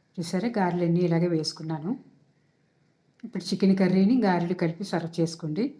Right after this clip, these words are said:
ఎంతో టేస్టీగా ఉంటుంది. గ్రేవీ కూడా చాలా బాగుంటుంది చికెన్ కర్రీ. మీరు ఇదే భోజనంలో కూడా, రైస్లో కూడా వాడుకోవచ్చు. అలాగే చపాతీ, పూరీలకు కూడా వాడుకోవచ్చండి. అన్నిటికీ పనికొచ్చేలాగా చేశాను నేను.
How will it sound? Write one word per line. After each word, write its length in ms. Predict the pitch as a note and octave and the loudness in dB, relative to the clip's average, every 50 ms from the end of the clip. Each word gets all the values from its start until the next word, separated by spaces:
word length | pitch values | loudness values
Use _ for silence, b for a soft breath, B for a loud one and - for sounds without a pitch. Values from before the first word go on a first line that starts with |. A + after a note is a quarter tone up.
| b b b b b b b b b b _ _ _ _ _ _ _ _ _ F#3+ | b b b b b b b b b b _ _ _ _ _ _ _ _ _ -10
ఎంతో 180 | F3 E3 G#3+ | -6 -4 -4
టేస్టీగా 640 | G3+ - F#3+ F3 F3+ E3+ - - - A3 G3 G#3+ G#3 | -2 0 2 2 2 0 -2 -4 -4 -4 -2 0 0
ఉంటుంది. 400 | G#3 G3 G3 G#3+ G3+ G3 F#3+ C4 E4 - - F#3 - | 0 0 0 0 0 0 0 0 -2 -2 -6 -10 -4
గ్రేవీ 300 | F#3 F#3 F3+ F#3 F#3 F#3+ | -2 0 2 2 0 0
కూడా 240 | F#3+ - G#3 G#3 G#3+ G#3 - | -2 -2 -4 -4 -4 -4 -2
చాలా 240 | F3 D#3+ E3 F#3 F#3+ | -2 0 0 0 0
బాగుంటుంది 480 | F#3 F#3 F#3 F3+ F3+ - - F3+ E3+ - - | 0 0 0 -2 -2 -4 -6 -10 -10 -10 -12
చికెన్ 260 | E3+ - E3+ E3+ E3+ | -6 -2 -2 -2 -2
కర్రీ. 320 | F3 E3 E3+ E3+ E3+ E3+ E3+ E3 - - - _ _ _ _ _ _ _ _ _ _ _ _ _ _ _ _ _ _ _ _ _ _ _ _ | -2 -4 -4 -4 -6 -6 -6 -8 -10 -18 -20 _ _ _ _ _ _ _ _ _ _ _ _ _ _ _ _ _ _ _ _ _ _ _ _
మీరు 120 | G3+ F3+ F3+ | 0 2 4
ఇదే 180 | F3+ E3 G#3+ | 4 4 4
భోజనంలో 460 | A3+ F#3+ F#3 F#3 F3+ F3+ F#3+ G#3 A3+ A3+ | 4 4 4 2 4 4 4 2 2 2
కూడా, 240 | A#3 A3+ G#3 G#3 | 0 0 0 0
రైస్లో 400 | G#3 G3 E3+ E3+ E3+ - - A3+ | 0 2 0 0 -2 -2 -6 -8
కూడా 240 | G#3+ - G#3+ G3+ G3+ | -6 -4 -2 0 0
వాడుకోవచ్చు. 680 | G3 F#3 E3+ E3+ E3 - - F#3 F#3 - - - G3 A3 D#4 - - - _ | 0 0 0 -2 -4 -4 -6 -6 -6 -8 -10 -8 -6 -6 -6 -6 -8 -10 _
అలాగే 260 | F#3+ F3+ F3+ F3+ F3 G3 | -4 -2 -2 0 -2 -2
చపాతీ, 420 | F#3+ F#3+ E3+ - - F3 F3 G3 | -2 -4 -4 -4 -6 -6 -6 -6
పూరీలకు 460 | F3 - F3+ F3 F3 F3 - F3 F3 | -4 -2 -2 -2 -2 -4 -6 -6 -6
కూడా 180 | - F3+ E3+ F3+ | -6 -6 -4 -2
వాడుకోవచ్చండి. 760 | F3 E3 D#3+ D#3+ - - E3+ D#3+ - - - D#3 C#3 E3 A#3+ C#4+ - - - _ _ _ _ _ _ _ _ _ _ _ _ b b b b b b b b b b _ _ _ _ _ _ _ _ _ _ - | -2 -4 -4 -4 -6 -6 -6 -6 -6 -10 -14 -10 -6 -6 -6 -6 -8 -12 -20 _ _ _ _ _ _ _ _ _ _ _ _ b b b b b b b b b b _ _ _ _ _ _ _ _ _ _ -2
అన్నిటికీ 320 | F3+ E3+ E3+ E3 E3+ - F#3+ | 0 0 0 0 0 -2 -2
పనికొచ్చేలాగా 680 | - E3+ E3 E3 - E3+ E3 - - E3+ E3+ E3+ E3 E3 E3 | 0 0 -2 -2 -2 -4 -6 -6 -6 -4 -2 -2 -2 -2 -4
చేశాను 320 | D#3 D3 - - D#3+ D3+ | -6 -6 -6 -6 -6 -6
నేను. 240 | D3 D3+ D3 D#3 G#3 | -6 -8 -6 -6 -8